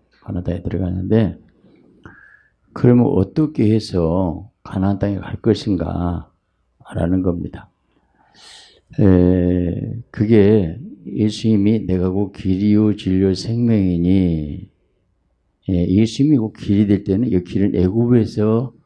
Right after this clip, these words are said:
어, 위치가, 영적 위치가 되는 거예요. 길, 예, 길 따라 나와야 되죠. 출애굽입니다. 이제 광야는 자, 또 진리, 다 진리.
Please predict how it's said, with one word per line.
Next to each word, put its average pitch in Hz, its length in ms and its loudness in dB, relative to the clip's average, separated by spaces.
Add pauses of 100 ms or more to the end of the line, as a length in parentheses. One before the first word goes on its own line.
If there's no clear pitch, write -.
(240)
어, 85 440 -4
위치가, 90 520 -6
영적 87 340 0
위치가 85 420 -2
되는 82 260 -4
거예요. 78 460 -6 (360)
길, 80 480 0 (340)
예, 80 340 -2
길 95 220 0
따라 98 200 4
나와야 87 380 -2
되죠. 110 480 -4 (320)
출애굽입니다. 90 960 -4 (920)
이제 127 160 0
광야는 101 720 -2
자, 87 200 -4
또 - 180 -8
진리, 104 560 4
다 87 160 -10
진리. 92 600 0